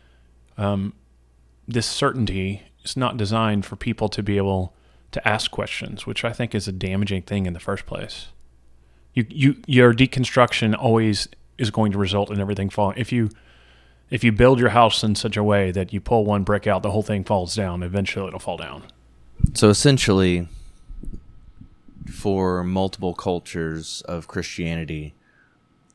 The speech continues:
Speaker 2: there just isn't necessarily a healthy way. It's just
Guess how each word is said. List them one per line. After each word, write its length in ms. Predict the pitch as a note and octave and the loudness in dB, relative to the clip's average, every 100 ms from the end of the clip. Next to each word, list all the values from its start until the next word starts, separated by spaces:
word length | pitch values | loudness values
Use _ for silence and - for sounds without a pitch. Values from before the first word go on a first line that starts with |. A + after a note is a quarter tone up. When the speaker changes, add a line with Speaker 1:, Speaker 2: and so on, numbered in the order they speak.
| _ _ _ _ - | _ _ _ _ -10
Speaker 2:
there 360 | F2 F2 E2+ | -4 -2 -2
just 360 | D#2+ E2+ - - - | -4 -6 -8 -12 -4
isn't 340 | G2+ F2+ F2+ | -4 -2 -6
necessarily 720 | F2+ E2+ F2+ - F2 E2 E2+ | -8 -8 -8 -6 -4 -4 -4
a 60 | D#2+ | -6
healthy 320 | E2 E2 E2+ | -6 -8 -8
way. 380 | D#2 D#2+ D2 D2+ - _ _ | -8 -6 -8 -10 -16 _ _
It's 220 | - - | -14 -12
just 300 | - F2 - | -8 -8 -8